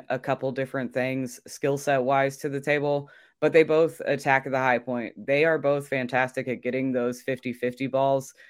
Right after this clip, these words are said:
They're less fifty fifty, more seventy thirty when you're throwing to a guy like Tay Martin. And sure, the drops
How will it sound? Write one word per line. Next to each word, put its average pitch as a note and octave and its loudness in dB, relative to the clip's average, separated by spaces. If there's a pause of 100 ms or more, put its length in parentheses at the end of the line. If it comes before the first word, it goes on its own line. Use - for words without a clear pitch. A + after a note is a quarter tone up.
(200)
They're B2+ 6
less C3 4
fifty B2+ -2
fifty, B2+ -4
more B2+ 0 (160)
seventy B2+ 0
thirty C#3 -2
when B2+ -2 (280)
you're C3 -2
throwing C3+ 0
to D3+ -2
a D3 -2
guy D3 4
like D3+ 2
Tay D#3 0
Martin. D3+ 0
And E3 0
sure, F3 2
the D#3 0
drops D3+ 0